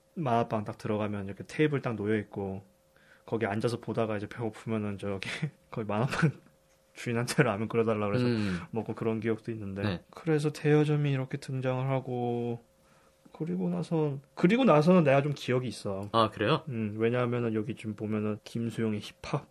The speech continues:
Speaker 2: 아, 네.
Speaker 1: 내가 이 만화를 봤던 게, 나도 이거 저 만화 잡지 굴러다니는 거 보면서 봤는데
Speaker 2: 음.
Speaker 1: 그 당시에 이게 흔치 않게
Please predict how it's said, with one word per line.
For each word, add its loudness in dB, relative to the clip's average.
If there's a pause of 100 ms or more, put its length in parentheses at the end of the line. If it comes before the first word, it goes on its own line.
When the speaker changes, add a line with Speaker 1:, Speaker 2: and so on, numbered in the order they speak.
(120)
Speaker 2:
아, 8
네. -4 (300)
Speaker 1:
내가 4
이 0
만화를 2
봤던 -4
게, -2
나도 2
이거 6
저 0
만화 4
잡지 -4
굴러다니는 2
거 -6
보면서 -4
봤는데 -4
Speaker 2:
음. 0
Speaker 1:
그 -4
당시에 2
이게 -6
흔치 0
않게 0